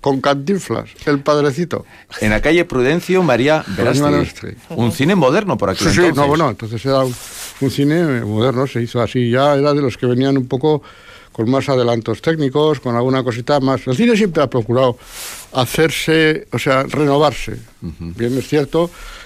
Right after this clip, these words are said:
Speaker 1: que las renovaciones, pues, siempre tenían una cosa que era el transporte de las, <laughs> de
Speaker 2: De
Speaker 1: las
Speaker 2: las
Speaker 1: películas,
Speaker 2: bobinas.
Speaker 1: de las bobinas, ¿no? Venían cajas,
Speaker 2: Ujú.
Speaker 1: luego había que pasar las bobinas, bueno, es, era un, un tinglao. Entonces,
Speaker 2: Ujú.
Speaker 1: claro, ese era un poco.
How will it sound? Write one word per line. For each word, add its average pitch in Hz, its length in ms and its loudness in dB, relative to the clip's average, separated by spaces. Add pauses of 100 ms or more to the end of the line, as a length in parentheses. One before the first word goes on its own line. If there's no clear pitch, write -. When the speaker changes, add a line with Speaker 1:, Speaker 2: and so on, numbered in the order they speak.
Speaker 1:
que 127 120 -2
las 120 160 2
renovaciones, 120 640 0
pues, 117 260 -10 (340)
siempre 143 300 0
tenían 156 420 2
una 143 240 2
cosa 160 280 0
que 139 100 -4
era 143 320 2
el 127 240 0
transporte 147 640 0
de 127 120 0
las, 120 180 0 (160)
<laughs> - 140 -8
de 185 60 2
Speaker 2:
De 170 80 4
Speaker 1:
las 117 120 4
Speaker 2:
las 110 120 4
Speaker 1:
películas, 139 380 4
Speaker 2:
bobinas. 131 120 2
Speaker 1:
de 135 60 2
las 139 140 2
bobinas, 143 440 2
¿no? 160 280 -4
Venían 160 340 0
cajas, 135 440 -2 (240)
Speaker 2:
Ujú. 98 140 2
Speaker 1:
luego 156 100 4
había 165 180 4
que 147 100 -2
pasar 135 280 -4
las 131 140 0
bobinas, 147 440 0
bueno, 123 240 -4
es, 135 240 -2
era 147 260 2
un, 139 300 2 (500)
un 160 160 0
tinglao. 107 380 -2 (200)
Entonces, 131 220 0
Speaker 2:
Ujú. - 80 2
Speaker 1:
claro, 131 240 0
ese 147 240 0
era 147 260 2
un 139 100 0
poco. 135 680 0